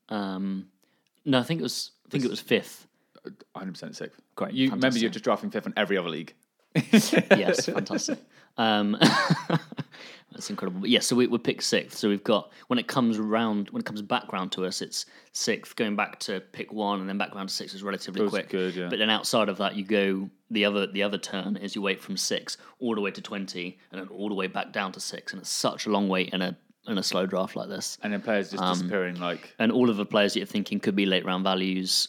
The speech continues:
Speaker 1: are going.
Speaker 2: Well, when your second pick is, was that thirty-four picks in?
Speaker 1: Yeah.
Speaker 2: Our second pick was pick thirty-four, which is
Speaker 1: Yeah, madness. <laughs>
Speaker 2: So your sec-, so our second player is like, yeah, they're, they're good, but they're not like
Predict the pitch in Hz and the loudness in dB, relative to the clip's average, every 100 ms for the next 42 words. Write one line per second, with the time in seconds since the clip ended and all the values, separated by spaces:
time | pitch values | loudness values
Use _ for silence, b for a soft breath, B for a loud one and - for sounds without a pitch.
0 | _ 92 92 101 98 92 92 90 - b | _ -8 0 2 4 2 0 -4 -8 b
1 | b b 131 135 156 156 139 - 131 131 | b b 2 2 2 0 -2 -2 -2 0
2 | 110 117 98 - - 101 95 85 - _ | -2 -2 -2 -4 -2 0 0 -4 -16 _
3 | - 104 98 - - 123 107 - 104 - | -10 -8 -8 -10 -6 -2 -2 -2 -10 -10
4 | - 107 98 95 90 _ _ _ 101 - | -4 0 2 0 -4 _ _ _ -8 -8
5 | - 104 85 73 - 110 98 127 123 151 | -6 -4 -2 -4 0 4 6 4 4 2
6 | 143 143 110 - 123 - - 113 107 110 | 2 0 -2 -6 -6 -6 2 2 2 -2
7 | 110 82 - _ _ _ _ _ _ - | 0 0 -4 _ _ _ _ _ _ -8
8 | 104 110 101 98 120 82 - 101 - - | -4 -2 -2 2 4 4 0 -6 -8 -8
9 | - - - 151 - 175 196 - - 170 | -6 -6 0 2 4 6 6 4 -2 -2
10 | - 160 151 147 175 165 165 156 180 165 | 4 6 6 6 4 6 4 6 6 6
11 | 180 151 98 101 123 117 143 127 - 139 | 6 6 6 4 0 2 2 2 0 -2
12 | 135 214 123 101 113 175 180 120 113 107 | 2 4 4 2 0 0 0 2 2 0